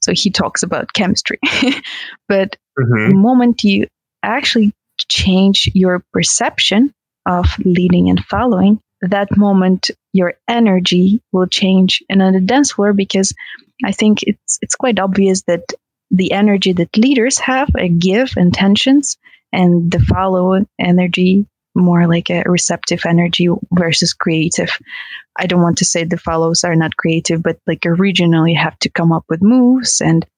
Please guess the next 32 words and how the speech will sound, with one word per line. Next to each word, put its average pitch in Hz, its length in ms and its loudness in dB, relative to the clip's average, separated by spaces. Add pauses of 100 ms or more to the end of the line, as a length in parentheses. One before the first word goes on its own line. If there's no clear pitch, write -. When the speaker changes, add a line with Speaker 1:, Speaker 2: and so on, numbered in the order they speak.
Speaker 1:
ability 175 640 0
to - 180 -4
lead, 202 360 2
while 170 180 0
your 165 200 0
follow 170 360 -2
has - 460 -4
to 170 100 0
know 165 280 2
how 151 340 -2
to, - 180 -2 (480)
like, 165 120 -2 (100)
be 160 360 0
sensitive - 1000 -2
enough 160 360 0
and 165 140 2
receptive - 520 -4
enough 165 280 0 (120)
to 170 180 0 (160)
make 170 340 2
the 175 80 -2
move 160 220 2 (280)
beautiful. 170 480 -2 (240)
So 196 400 0 (380)
this 226 320 0
energy 214 400 2
is 185 80 2
different. - 400 -2
So 190 100 -2
you 190 200 2
allow 190 260 -2
your 185 500 -2